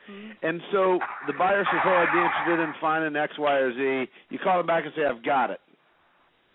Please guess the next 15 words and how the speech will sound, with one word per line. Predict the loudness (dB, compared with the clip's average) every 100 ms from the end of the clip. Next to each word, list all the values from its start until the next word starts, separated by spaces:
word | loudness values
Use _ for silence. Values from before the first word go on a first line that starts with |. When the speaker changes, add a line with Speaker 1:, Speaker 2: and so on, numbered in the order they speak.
| _ _
Speaker 2:
And | -8 -6
then | -6
you |
just | -6 -6 -2
charge | 0 0
them | -2 -2
a | -4 -4 _ _ _ _ _ _ _ _ _ _ _ -4
fee? | 0 0 0 -6 -20 -2
Speaker 1:
Well, | 0 2
I'm | 0 0
asking | -2 -2 -6 -8
them | -8
to | -10 -8
split | -8 -6
my | -10